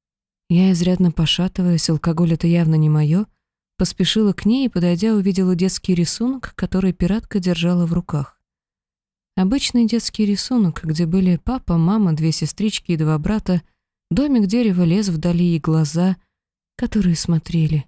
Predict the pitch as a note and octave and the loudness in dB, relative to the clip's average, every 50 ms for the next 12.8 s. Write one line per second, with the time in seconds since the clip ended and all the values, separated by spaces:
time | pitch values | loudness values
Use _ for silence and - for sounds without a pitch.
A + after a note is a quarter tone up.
0 | _ _ - F#3 D#3 C#3 - D3 C#3+ - - - - - - _ _ _ _ _ | _ _ 0 0 0 0 0 -2 -4 -4 -6 -8 -10 -12 -18 _ _ _ _ _
1 | _ _ _ _ _ _ _ _ - G#3 G#3 G3+ F#3+ G3+ G3+ F3 D#3 C#3+ C#3+ C#3+ | _ _ _ _ _ _ _ _ 0 2 4 4 4 2 2 2 2 2 0 0
2 | C#3 - - D3+ - - - - F3+ E3+ D#3+ D#3+ D#3+ D#3 D3+ D#3+ D#3 - - - | 0 0 -2 -4 -4 -4 -2 0 2 2 2 2 2 2 2 0 0 0 -2 0
3 | F#3+ F#3 E3+ E3 D#3 - - D#3 D#3+ C#3+ D#3 D3+ D#3 E3 D#3+ D#3+ - - - D3+ | 2 2 2 2 0 0 -2 -4 -2 0 0 0 0 0 -2 -2 -4 -2 0 0
4 | D#3+ F#3+ F#3+ - - - D#3 - - F3 E3+ F3+ F#3+ G3 _ _ _ _ _ _ | 0 0 0 -4 -4 -6 -6 -2 0 0 2 2 2 0 _ _ _ _ _ _
5 | _ _ _ _ _ _ _ - F#3+ F#3+ F#3 - - F#3 - - - G#3 G3 F3+ | _ _ _ _ _ _ _ 0 2 2 2 2 -2 -4 -4 -2 -2 0 0 0
6 | - F3+ F3 - - G#3+ G3+ F#3+ - F3+ D#3+ E3+ E3+ F3 - F3 F3+ F3+ F3 E3+ | 2 0 0 0 0 0 -2 0 0 -2 0 0 0 0 2 2 2 4 4 4
7 | E3+ E3 E3 E3+ F3 E3 D3+ C#3+ - _ _ _ _ _ _ _ _ _ _ _ | 2 2 2 2 2 2 0 0 -2 _ _ _ _ _ _ _ _ _ _ _
8 | _ _ _ _ _ _ _ - - - - G#3 G#3 G#3 G3+ F#3+ E3+ - F3 E3+ | _ _ _ _ _ _ _ -16 -12 -6 -2 0 2 2 2 2 0 0 0 2
9 | D#3+ D3+ D3+ D#3+ F#3+ G#3+ G3+ D#3+ - - - E3 D#3+ D3+ D3+ D3+ D3 - - D#3 | 2 2 2 2 2 2 0 -2 -4 -4 -2 0 0 2 0 0 -2 -2 -2 -2
10 | D#3 D3+ D3 D3+ D#3 D#3+ D3+ C#3+ C3 _ _ _ _ _ _ _ _ _ _ _ | 0 0 0 0 0 0 -2 -4 -6 _ _ _ _ _ _ _ _ _ _ _
11 | _ _ _ _ _ - - - G#3+ G#3 G3 - F3 D#3+ - - D#3+ D#3 D3 D3+ | _ _ _ _ _ -8 -4 0 0 0 0 0 -2 -2 -2 0 0 0 2 2
12 | D#3 D3 - - D#3+ D3+ D3+ - G#3 G#3 G3 F3+ F3 F3 E3 D#3 | 0 0 0 -2 -2 -2 -2 -2 -4 -4 -2 0 0 0 0 -2